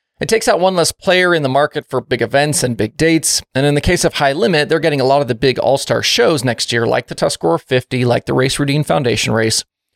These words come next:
It also cuts out a potential competitor for full-time teams and has some other smaller ancillary benefits, like getting the All-Stars infrastructure. This deal made a lot of sense on a lot of levels and gives the new, uh, High Limit national footprint a head start.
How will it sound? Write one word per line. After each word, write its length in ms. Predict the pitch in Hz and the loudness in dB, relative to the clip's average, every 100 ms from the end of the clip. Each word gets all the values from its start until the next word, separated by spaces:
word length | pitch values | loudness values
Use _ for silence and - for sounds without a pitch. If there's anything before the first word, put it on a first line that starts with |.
| _ _ _ | _ _ _
It 80 | - | 0
also 200 | 233 262 | 0 0
cuts 220 | - 214 | -2 0
out 100 | 220 | 0
a 60 | 180 | 0
potential 380 | 160 175 147 147 | -2 -2 -2 -4
competitor 440 | 131 139 127 131 | -2 -2 0 -2
for 140 | - 139 | -2 -4
full-time 480 | 117 113 - 123 | -4 -2 -2 -4
teams 460 | 123 240 233 170 151 | -4 -2 0 0 0
and 100 | 156 | 0
has 240 | 170 175 | 0 -2
some 260 | - 262 254 | -2 -4 -2
other 400 | - 185 190 180 | 0 2 2 0
smaller 640 | 147 - 151 139 139 135 95 | -2 -2 2 2 4 2 2
ancillary 420 | 123 - 123 120 | 0 0 0 2
benefits, 540 | 113 117 - 110 - | 0 -2 -2 -4 -2
like 180 | 127 131 - | -2 -2 -2
getting 200 | 139 123 | -2 0
the 80 | 120 | 0
All-Stars 420 | 113 110 - 110 - | 0 0 -2 -4 -2
infrastructure. 720 | 135 127 110 - - - - _ _ _ _ _ _ _ | -4 -2 -2 -2 -6 -8 -12 _ _ _ _ _ _ _
This 140 | - 185 | -2 0
deal 160 | 285 | 2
made 100 | 294 | 2
a 60 | 240 | 4
lot 120 | 202 | 4
of 60 | 180 | 2
sense 340 | - 226 190 | 0 0 2
on 80 | 175 | 2
a 60 | 151 | 4
lot 180 | 147 | 4
of 60 | 139 | 4
levels 400 | 156 165 139 127 | 2 2 2 2
and 160 | 143 123 | 0 0
gives 280 | 180 220 | -2 0
the 100 | - | -2
new, 260 | 202 196 185 | 0 2 2
uh, 160 | 151 135 | 2 2
High 140 | 156 | 2
Limit 260 | 135 139 104 | 2 0 0
national 340 | 123 120 113 | -2 0 -4
footprint 460 | - - - 143 - | -2 -4 -2 -6 -4
a 80 | 151 | -6
head 260 | - 117 113 | -2 -2 -2
start. 460 | - - 135 - | -2 0 -2 -4